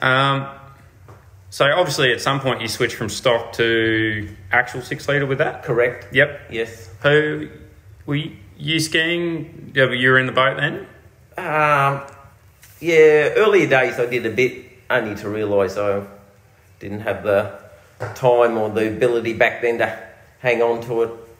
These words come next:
Speaker 2: from one end to the other as it got faster and faster. Um, and yeah, I think we started testing everyone's ability <laughs> behind
Speaker 1: <laughs>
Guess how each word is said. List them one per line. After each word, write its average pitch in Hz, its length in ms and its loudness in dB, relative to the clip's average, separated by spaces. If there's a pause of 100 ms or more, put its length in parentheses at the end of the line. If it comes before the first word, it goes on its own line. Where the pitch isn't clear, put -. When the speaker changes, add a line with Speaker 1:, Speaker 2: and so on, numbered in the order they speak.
(140)
Speaker 2:
from 117 240 -4
one 117 180 4
end 113 220 -4
to 117 80 -8
the 113 180 0
other 113 260 0
as 110 120 -4
it - 120 -14
got - 200 -2
faster 113 420 -2
and 90 100 -12
faster. - 500 0 (600)
Um, 110 580 -12 (420)
and 113 200 -6
yeah, 104 160 2
I 95 40 2
think 95 220 -6
we 90 100 -8
started 90 380 -4
testing 92 400 -8
everyone's 95 460 -6
ability 95 540 -4
<laughs> - 0 -
behind 156 580 2 (320)
Speaker 1:
<laughs> 143 460 -4